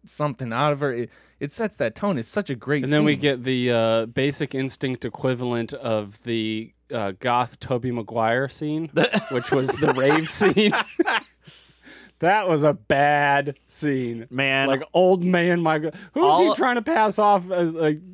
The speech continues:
Speaker 2: rave?
Speaker 3: Right?
Speaker 2: Ugh.
Speaker 3: But all of the dancing in that scene.
Speaker 2: Oh, boy.
Speaker 3: Just,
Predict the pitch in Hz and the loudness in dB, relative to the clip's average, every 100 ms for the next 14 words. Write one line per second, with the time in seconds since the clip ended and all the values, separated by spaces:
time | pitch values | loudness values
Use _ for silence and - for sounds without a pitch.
0 | _ _ - 131 151 160 170 151 143 - | _ _ -18 -4 2 4 4 2 -6 -18
1 | - 110 113 123 143 185 143 131 117 117 | -12 -4 -2 0 -2 -2 -2 -2 -4 -4
2 | 127 135 127 139 160 156 131 131 117 113 | -2 -2 2 4 4 0 -2 -6 -2 -4
3 | 117 - 110 98 95 _ _ _ 107 107 | -4 -8 -10 -10 -16 _ _ _ -16 -10
4 | 107 104 - 117 110 98 135 147 143 123 | -10 -10 -14 -12 -10 -2 2 4 4 2
5 | 120 117 117 98 101 113 110 | 0 2 2 -2 -6 -10 -10